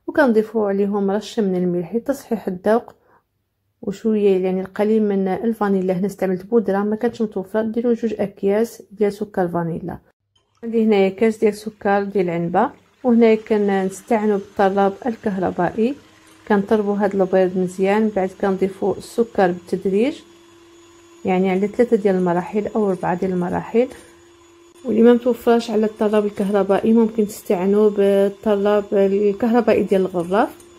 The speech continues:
ما كانش متوفر ممكن تستعنوا غير بالطراب اليدوي، لكن خصكم تخدموا مزيان البيض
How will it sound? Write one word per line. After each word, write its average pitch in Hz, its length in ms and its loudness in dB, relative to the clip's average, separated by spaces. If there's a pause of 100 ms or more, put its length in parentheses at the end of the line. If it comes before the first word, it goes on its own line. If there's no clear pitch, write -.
(340)
ما 208 140 2
كانش 254 280 0
متوفر 214 500 2
ممكن 202 600 0
تستعنوا 190 460 0
غير 196 120 2
بالطراب 196 440 0
اليدوي، 190 520 2
لكن 202 440 -2 (180)
خصكم - 280 -6
تخدموا 196 320 -4
مزيان 220 600 2
البيض 214 340 2